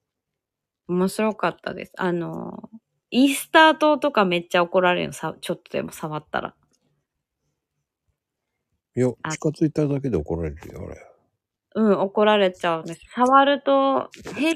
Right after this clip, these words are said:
Speaker 1: 局しちゃうから、あの、モアイたち。鉄分が多い土使ってて、酸化しやすいんですって。だから人が触ると、めっちゃ怒られる。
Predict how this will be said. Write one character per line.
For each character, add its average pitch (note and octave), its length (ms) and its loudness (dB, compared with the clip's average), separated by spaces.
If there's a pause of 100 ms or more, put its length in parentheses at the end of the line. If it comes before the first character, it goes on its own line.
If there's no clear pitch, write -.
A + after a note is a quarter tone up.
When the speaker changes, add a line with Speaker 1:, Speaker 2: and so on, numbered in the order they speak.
Speaker 1:
局 C#4+ 300 -8
し - 120 -16
ち - 80 0
ゃ C#4 100 4
う G#3 100 -2
か D#3+ 140 4
ら、 D#3 340 0 (440)
あ D#3+ 140 -8
の、 D3 200 -10
モ F3 280 6
ア D#3 60 6
イ C#3+ 100 -2
た D#3 140 -6
ち。 - 320 -10 (1900)
鉄 - 300 4
分 B3 380 0
が E3 240 6
多 F#3+ 180 6
い F3 580 -2
土 - 300 -6
使 - 280 -4
っ C#3+ 140 -6
て D#3+ 140 -8
て、 F3 280 0
酸 B3 300 0
化 D4 140 4
し D4 140 2
や C4 120 6
す - 240 2
い C4 100 10
ん G3 80 6
で E3 120 2
す - 220 -14
っ - 20 -20
て。 - 180 -8 (320)
だ G#3 140 0
か G3 160 4
ら F#3+ 120 6
人 A3+ 220 0
が A3+ 140 4
触 G#3+ 300 2
る G#3 180 -4
と、 A#3 340 0 (720)
め F3+ 120 0
っ F3 100 -6
ち - 80 -2
ゃ E3+ 80 2
怒 E3+ 180 -2
ら E3+ 140 -2
れ D#3+ 120 -4
る。 D3 140 -14